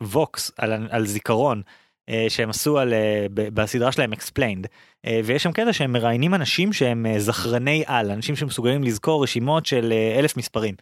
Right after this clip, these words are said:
והם מדגימים שם את אחת השיטות הכי נפוצות, הכי עתיקות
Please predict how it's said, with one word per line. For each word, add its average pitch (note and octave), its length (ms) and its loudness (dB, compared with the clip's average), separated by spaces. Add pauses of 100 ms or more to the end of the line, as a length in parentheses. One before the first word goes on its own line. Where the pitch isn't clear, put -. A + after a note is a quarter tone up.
(460)
והם A#2+ 200 2
מדגימים C3 360 2
שם F#3 180 0
את - 80 0
אחת F3 200 2
השיטות E3 360 0
הכי D#3 400 -2 (100)
נפוצות, C3 560 0
הכי B2 340 -2 (340)
עתיקות - 600 -4